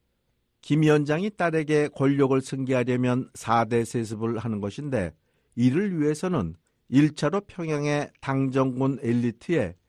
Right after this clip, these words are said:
지지를 받아야 합니다. 또 북한은 가부장 문화가 뿌리 깊은 데다 지금처럼 정치적, 경제적 위기를 겪는 상황에서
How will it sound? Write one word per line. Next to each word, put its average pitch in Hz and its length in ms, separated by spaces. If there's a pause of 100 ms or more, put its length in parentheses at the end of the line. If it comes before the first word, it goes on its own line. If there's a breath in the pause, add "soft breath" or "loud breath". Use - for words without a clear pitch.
(180)
지지를 107 720
받아야 98 460
합니다. 113 340 (640)
또 185 200
북한은 156 720
가부장 139 560
문화가 135 560
뿌리 143 180
깊은 123 360
데다 131 400 (180)
지금처럼 151 800
정치적, 143 760
경제적 143 800
위기를 131 460
겪는 123 340
상황에서 117 720